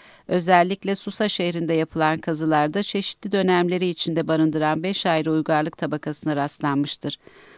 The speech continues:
Susa iki adı verilen ikinci tabaka uygarlığı Akatlar dönemine denk zamana kadar devam etmiştir.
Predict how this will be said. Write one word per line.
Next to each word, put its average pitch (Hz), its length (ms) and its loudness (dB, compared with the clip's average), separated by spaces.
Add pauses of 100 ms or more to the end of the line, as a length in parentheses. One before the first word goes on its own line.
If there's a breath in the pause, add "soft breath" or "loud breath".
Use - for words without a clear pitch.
(120 loud breath)
Susa - 360 0
iki 226 300 4
adı 180 160 4
verilen 170 320 6
ikinci 196 340 0
tabaka 180 460 0
uygarlığı 156 560 2
Akatlar 202 580 0
dönemine 185 480 2
denk 175 220 2
zamana 165 460 2
kadar 147 420 0
devam 147 320 2
etmiştir. - 540 -6